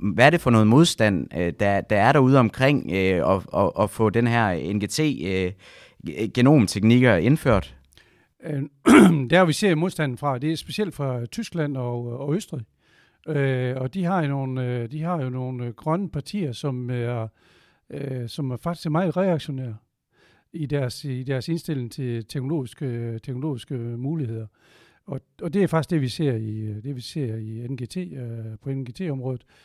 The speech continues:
Speaker 2: at de tror jo simpelthen, altså, øh, de tror simpelthen, at verden går under.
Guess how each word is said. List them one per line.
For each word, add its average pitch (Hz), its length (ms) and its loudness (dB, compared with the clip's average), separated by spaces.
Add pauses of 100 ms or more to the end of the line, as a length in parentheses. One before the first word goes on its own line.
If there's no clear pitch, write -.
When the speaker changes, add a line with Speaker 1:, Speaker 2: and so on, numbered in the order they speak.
(200)
Speaker 2:
at 131 100 -10
de 139 80 -6
tror 156 240 0
jo 120 100 -4
simpelthen, 139 360 -6
altså, 139 340 -12
øh, 135 200 -12
de 143 160 -18
tror 190 160 -2
simpelthen, 156 120 0
at 139 80 0
verden 170 220 -2
går 131 140 -2
under. 160 200 -4